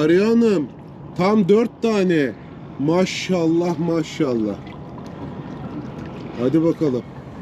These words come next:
Biraz yorulduğum için Arya Hanım'a verdim.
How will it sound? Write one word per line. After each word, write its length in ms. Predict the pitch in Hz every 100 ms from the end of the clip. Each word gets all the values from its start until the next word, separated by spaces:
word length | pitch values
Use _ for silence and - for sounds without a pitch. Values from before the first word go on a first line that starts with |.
| - - - - - - - - - - - - _ _ _ - - - - - - - - - - - - - - - - - - -
Biraz 300 | 143 165 165
yorulduğum 480 | 190 196 185 220 220
için 240 | 220 226 196
Arya 360 | 165 185 208
Hanım'a 300 | 214 233 233
verdim. 420 | 208 175 190 294